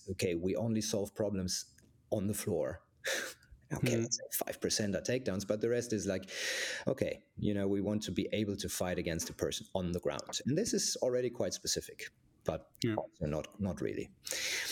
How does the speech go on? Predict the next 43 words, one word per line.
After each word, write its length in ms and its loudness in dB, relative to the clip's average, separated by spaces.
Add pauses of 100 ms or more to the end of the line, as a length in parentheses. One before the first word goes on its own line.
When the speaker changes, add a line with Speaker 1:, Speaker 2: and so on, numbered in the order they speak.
(640)
Speaker 2:
And 120 4
it 120 0
also, 240 0
to 80 -4
be 100 2
fair, 160 0
it 100 -2
developed 400 0
out 160 2
of 140 -2
a 60 2
much 340 0 (220)
more 160 0
generalistic 800 0
approach 400 0
of 260 -4 (100)
the 300 2
original 380 2
Jiu-Jitsu, 540 0
like 120 6
the 80 4
Speaker 1:
Yeah, 60 4
Speaker 2:
Japanese, 340 4
which 100 0
Speaker 1:
exactly. 320 2
Speaker 2:
was 120 0 (120)
Speaker 1:
Also 360 2 (500)
Speaker 2:
Yeah, 120 4
Speaker 1:
comes 100 -2 (400)
Speaker 2:
interesting, 340 0
Speaker 1:
from 60 2
Speaker 2:
yeah. 80 2
Speaker 1:
different 240 -6
background. 340 -4 (1000)
Speaker 2:
Now, 160 2
now, 120 4
one 220 2
thing 260 2
that 180 0
often 520 0 (160)
I, 60 2
I, 260 2 (280)
I, 80 -2